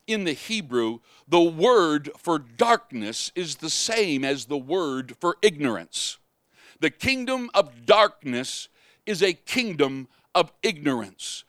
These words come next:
We think because they have degrees that involve the five senses that we have brilliant people. But I have noticed over the years that brilliant people get a brain cramp when they try to read the word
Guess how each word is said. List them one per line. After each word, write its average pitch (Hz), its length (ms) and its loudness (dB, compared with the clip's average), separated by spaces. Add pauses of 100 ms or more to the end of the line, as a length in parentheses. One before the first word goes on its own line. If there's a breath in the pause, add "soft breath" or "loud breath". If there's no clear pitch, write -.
(160 soft breath)
We 208 180 -2
think 247 400 -2
because 196 440 4
they 185 120 2
have 175 260 2
degrees 147 840 -4
that 151 160 2
involve 151 540 2
the 147 100 2
five 147 420 6
senses 120 840 -2 (300 loud breath)
that 160 140 2
we 180 120 -2
have 156 240 2
brilliant 147 720 2
people. - 480 -4 (460 soft breath)
But 151 100 4
I 185 160 6
have 208 160 2
noticed 202 460 2
over 190 240 4
the 190 100 0
years 196 480 -4 (240 loud breath)
that 175 240 0
brilliant 196 640 4
people 180 540 2 (200 soft breath)
get 196 300 4
a 160 80 8
brain 180 560 2
cramp 117 500 -6
when 139 180 0
they 139 140 0
try 147 320 2
to 147 100 2
read 139 420 -2
the 143 100 4
word 131 640 0